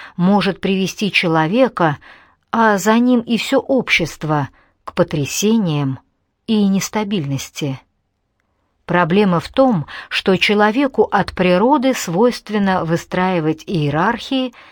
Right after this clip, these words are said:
и делить людей на победителей и проигравших, ведущих и ведомых, начальников и подчиненных. Именно поэтому наш вид вырвался так далеко вперед,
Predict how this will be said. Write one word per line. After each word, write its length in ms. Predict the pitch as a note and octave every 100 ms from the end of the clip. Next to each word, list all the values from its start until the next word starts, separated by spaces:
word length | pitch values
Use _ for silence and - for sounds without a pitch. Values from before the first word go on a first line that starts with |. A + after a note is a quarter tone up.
| - _ -
и 180 | A#3+ A#3
делить 460 | E3+ G#3 G#3 G3
людей 500 | F#3 F#3 G#3 C#4 C#4
на 240 | - E3+ F3
победителей 840 | F3 F3 F#3+ F#3+ C#4 - F3+ D#3+
и 260 | D3+ A#3 A#3
проигравших, 1160 | A#3 A#3+ B3 B3 C4 F#3 - - D3 C3+ - _ _ _ _ _ -
ведущих 840 | D3+ D3+ G3 B3+ - D#3 C3+ - - - -
и 120 | G3
ведомых, 680 | G3 G3 B3+ E3 C#3 - - _ _ _ _ _ _ -
начальников 880 | F#3+ G#3+ - C#4 B3 A#3+ A#3 A3+ - -
и 180 | F3+
подчиненных. 1080 | F3+ F3 E3+ - F#3+ F3 D3 C3+ C3+ - - _ _ _ _ - - _
Именно 380 | F#3 G3 F#3+ F3+
поэтому 640 | G3+ G#3+ C4+ C4 F3 E3
наш 360 | F3 F3+ - A3
вид 300 | A3+ C#4+ F3
вырвался 580 | F#3+ B3+ A3+ G#3+ -
так 320 | G3+ C4 C#4 G#3
далеко 380 | G#3 G#3+ A#3
вперед, 640 | A3 - A#3+ A#3 E3+ C#3 -